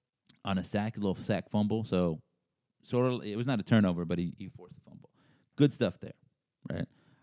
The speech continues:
I gave him a B minus on it, and these are arbitrarily assigned based on my own pri-, proprietary rating of me making it up on the spot.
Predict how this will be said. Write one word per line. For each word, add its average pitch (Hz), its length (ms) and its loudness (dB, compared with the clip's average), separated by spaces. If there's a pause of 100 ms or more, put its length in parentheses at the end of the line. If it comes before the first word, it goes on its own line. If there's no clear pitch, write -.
(120)
I 110 100 4
gave 135 160 2
him 151 100 4
a 147 60 8
B 135 180 6
minus 110 380 2
on 95 140 0
it, 82 180 -2
and 90 240 -6
these 95 160 -10
are 98 80 -10
arbitrarily 101 720 4
assigned 82 460 -2 (100)
based 85 280 -6
on 85 100 -2
my 82 140 0
own 85 160 0
pri-, 90 280 -4 (180)
proprietary 92 760 4
rating 76 440 4 (300)
of 80 180 -2
me 78 180 -4
making 78 300 -2
it 80 160 -4
up - 140 -12
on 69 100 -4
the 73 60 -2
spot. - 340 -2